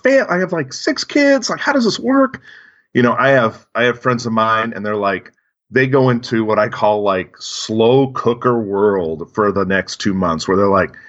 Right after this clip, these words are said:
everything is in a crock pot or, you know, I have friends of mine who've got multiple ones and dinner is just like, dinner's in the crock pot. There's bowls and spoons there,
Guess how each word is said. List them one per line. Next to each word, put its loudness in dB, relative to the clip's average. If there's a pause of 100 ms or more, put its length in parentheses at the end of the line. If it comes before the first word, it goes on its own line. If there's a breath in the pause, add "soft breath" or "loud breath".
(180 loud breath)
everything 2
is 2
in 2
a -6
crock -2
pot 2
or, -8
you -8
know, -2
I 2
have -6 (400)
friends 0
of -6
mine 2
who've -8
got 0
multiple -2
ones 0 (440 loud breath)
and -2
dinner 2
is 0
just -6
like, -2 (520)
dinner's 0
in -2
the -2
crock -2
pot. 0
There's -4
bowls 2
and -4
spoons 0
there, 2